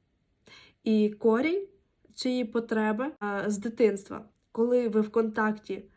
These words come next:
з близькими, з рідними людьми не відчували безпеку.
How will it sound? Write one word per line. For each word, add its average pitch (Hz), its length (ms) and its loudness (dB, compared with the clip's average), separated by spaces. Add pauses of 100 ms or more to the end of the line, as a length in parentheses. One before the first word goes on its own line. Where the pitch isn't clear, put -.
(200)
з 202 100 -8
близькими, 208 760 0
з 196 100 -8
рідними 185 500 -2
людьми 196 480 -4 (1080)
не 226 160 2
відчували 220 880 -2
безпеку. - 680 -12